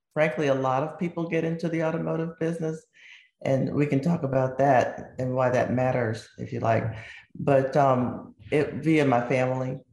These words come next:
So my parents, uh, my dad was in the business.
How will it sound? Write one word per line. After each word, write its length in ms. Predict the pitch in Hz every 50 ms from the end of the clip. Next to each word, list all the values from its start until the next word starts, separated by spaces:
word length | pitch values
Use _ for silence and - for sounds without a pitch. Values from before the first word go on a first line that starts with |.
| _ _ _
So 400 | - - 139 131 131 127 127 127
my 160 | 131 131 127
parents, 720 | - 170 175 139 139 139 143 143 - - - - - - _ _ -
uh, 160 | 127 123 120
my 160 | 123 123 131
dad 460 | 131 143 143 139 139 143 123 - 131
was 480 | 131 135 131 127 131 127 127 - - - -
in 280 | - 127 135 135 135 127
the 100 | 127 123
business. 600 | - - 135 135 135 135 - 131 127 127 127 -